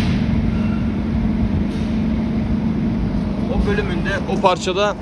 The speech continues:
motor yolda bir anda giderken egzoz patlak gibi ses çıkartmaya başladı. Egzoz falan patlatmaya başladı. Devirden falan düştü motor. Neyse, motorumuzu yaptırdık.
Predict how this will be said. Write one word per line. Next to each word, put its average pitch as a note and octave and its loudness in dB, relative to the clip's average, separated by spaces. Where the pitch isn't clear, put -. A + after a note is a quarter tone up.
motor F#3+ 6
yolda F#3 4
bir F#3+ 6
anda F#3+ 4
giderken F#3+ 2
egzoz F3 4
patlak F#3 4
gibi F3 0
ses F#3 0
çıkartmaya E3 2
başladı. B2+ 2
Egzoz C#3+ 2
falan D3 2
patlatmaya C#3+ 0
başladı. B2+ 0
Devirden D3 6
falan D3 2
düştü - -2
motor. B2 0
Neyse, A3+ 4
motorumuzu G#3 4
yaptırdık. G#3 2